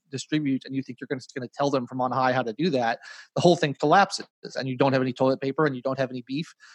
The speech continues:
and these whole industries just stop working because the, the complex mechanism where everything interacts with each other has been disrupted. And it's, it's very reminiscent of what you saw in the Soviet Union, where you had these commissars who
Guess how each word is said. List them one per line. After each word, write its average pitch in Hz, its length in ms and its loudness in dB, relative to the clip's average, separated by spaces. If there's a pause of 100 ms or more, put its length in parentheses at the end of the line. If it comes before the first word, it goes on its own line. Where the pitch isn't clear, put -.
(180)
and 147 240 2
these 160 180 2
whole 160 400 6 (300)
industries 170 600 2
just - 180 -6
stop 151 360 0
working 143 480 -4 (320)
because 135 500 2 (300)
the, 135 500 4
the 135 300 2 (120)
complex 160 480 0
mechanism 131 560 2
where 131 480 2
everything 143 260 0
interacts 135 600 -2
with 131 100 -6
each 123 160 -6
other 127 160 -4
has 123 120 -4
been 123 120 -6
disrupted. 123 520 -2 (380)
And 143 80 -2
it's, 139 140 -2
it's - 200 -6
very 165 300 6
reminiscent 165 540 2
of 131 80 0
what 131 100 0
you 139 80 -2
saw 139 260 0
in 135 60 0
the 131 60 -6
Soviet 139 420 -2
Union, 135 340 -4
where 120 280 -4 (320)
you 139 80 -6
had 131 180 -2
these 127 220 -6
commissars 135 640 -2
who 135 80 -4